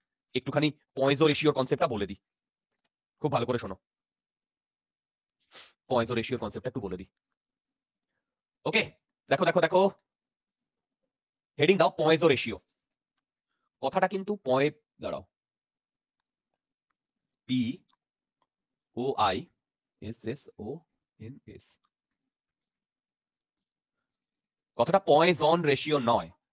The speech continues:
পজো রেশিও। This is a French name, that's why the terminology, the, the, the, the pronunciation is diffi-, uh,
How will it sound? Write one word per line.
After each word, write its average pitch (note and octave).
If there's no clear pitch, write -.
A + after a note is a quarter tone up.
পজো D#3
রেশিও। A#2+
This C3
is C#3
a C#3+
French E3
name, F3
that's C3
why B2+
the A#2
terminology, C3
the, A#2
the, A2+
the, A2
the A2
pronunciation C3+
is A#2
diffi-, -
uh, G2+